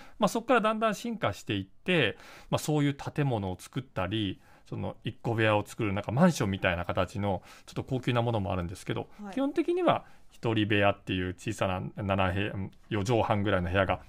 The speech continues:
Speaker 1: バーって散りばめられていて、
Speaker 2: うん。
Speaker 1: あの、リビング、ダイニング、キッチンとか水回りをみんなで共有する一つの建物っていうイメージで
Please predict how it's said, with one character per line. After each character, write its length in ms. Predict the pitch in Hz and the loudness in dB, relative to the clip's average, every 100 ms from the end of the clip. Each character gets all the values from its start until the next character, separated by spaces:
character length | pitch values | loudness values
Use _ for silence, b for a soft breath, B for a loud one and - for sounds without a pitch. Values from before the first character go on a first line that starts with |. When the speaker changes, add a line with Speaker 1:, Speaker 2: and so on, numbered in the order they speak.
| - | -2
Speaker 1:
バ 180 | 107 101 | 2 2
ー 40 | |
っ 20 | - | -2
て 80 | |
散 160 | 90 107 | -6 -4
り 100 | 101 | 0
ば 120 | 98 | 0
め 120 | 95 | 0
ら 80 | 95 | 0
れ 100 | 92 | -2
て 120 | 98 | -2
い 80 | 92 | -4
て、 300 | - 233 185 220 | -2 -2 -2 -4
Speaker 2:
う 40 | |
ん。 60 | 208 B B B B | -10 B B B B
Speaker 1:
あ 120 | 101 90 | -2 0
の、 320 | 85 80 - | 0 -2 0
リ 180 | 104 107 | 2 4
ビ 140 | 95 | 4
ン 120 | 90 | 2
グ、 120 | 131 127 | 2 6
ダ 160 | 104 | 6
イ 80 | 95 | 6
ニ 140 | 87 | 4
ン 60 | 87 | 0
グ、 80 | 82 | -2
キ 140 | - | -8
ッ 20 | 113 - | -10 -6
チ 160 | 101 | -4
ン 80 | 90 | -4
と 140 | - | -4
か 240 | - 87 85 | -4 -4 -2
水 240 | 90 98 | -2 2
回 220 | 101 101 | 4 6
り 80 | 147 | 6
を 60 | 175 | 4
み 140 | 95 | 4
ん 100 | 92 | 4
な 120 | 110 | 4
で 100 | 143 | 4
共 220 | - 98 87 | 2 -2 -2
有 120 | 87 | -2
す 160 | - | -2
る 120 | 180 - | -4 -4
一 240 | - 175 | -6 -6
つ 120 | - | -4
の 100 | 247 | -4
建 240 | - 139 131 | -2 2 2
物 140 | 95 | 2
っ 20 | 85 | -2
て 140 | 87 | -4
い 40 | |
う 20 | 85 | -4
イ 20 | |
メ 120 | 85 | -4
ー 20 | |
ジ 140 | 80 | -4
で 120 | 78 | -8